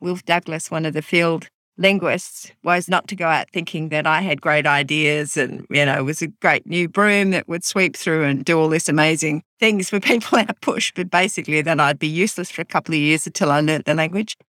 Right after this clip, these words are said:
And my <laughs> role was to shut up and contribute what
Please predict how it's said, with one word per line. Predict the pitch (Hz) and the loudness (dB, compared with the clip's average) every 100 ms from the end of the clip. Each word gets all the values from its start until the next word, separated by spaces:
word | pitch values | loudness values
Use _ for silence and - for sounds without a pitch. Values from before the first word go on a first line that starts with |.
| _ _ _ | _ _ _
And | - 180 175 170 170 | 2 4 2 0 2
my | 175 | 2
<laughs> | 175 185 | 2 2
role | 208 | 0
was | 190 196 | -2 -4
to | 190 | -4
shut | 196 170 180 | -2 0 0
up | 180 - | -2 -6
and | 170 | -6
contribute | - 196 - 180 180 - | -4 -2 0 2 2 0
what | 160 175 | 2 0